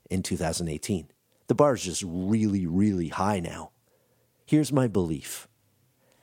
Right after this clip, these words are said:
You can't pretend it's two thousand nine again and build novelty voice skills to submit to the Lexi store. It's two thousand eighteen. We just have too many choices. The world, we've had ten years of development.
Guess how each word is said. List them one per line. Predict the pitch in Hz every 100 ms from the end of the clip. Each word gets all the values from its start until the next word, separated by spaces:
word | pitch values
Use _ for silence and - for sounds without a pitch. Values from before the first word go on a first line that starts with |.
| _ _ _ _
You | -
can't | 110 - 131 113 120 -
pretend | 139 - 85 80 82 82
it's | 85 -
two | - 110
thousand | 101 98 98 95
nine | 80 73 73
again | 80 71 71 - -
and | 101 82
build | 95 92 92 - - _
novelty | 87 87 95 110 107 127 120
voice | 85 87 87
skills | - 95 87 87 -
to | -
submit | 95 - 85 82 -
to | -
the | 82
Lexi | 82 67 - 87
store. | - - - - _ _ _ _ _ - _ - -
It's | - -
two | - 123
thousand | 135 143 135
eighteen. | 110 107 90 85
We | 110
just | 113 -
have | 131 -
too | -
many | 113 104
choices. | 98 113 120 - - - - -
The | - 104
world, | 98 107 117 120 110
we've | 113 113
had | 120 104
ten | - 117 117 123
years | 117 107
of | 101
development. | 104 90 120 98 82 -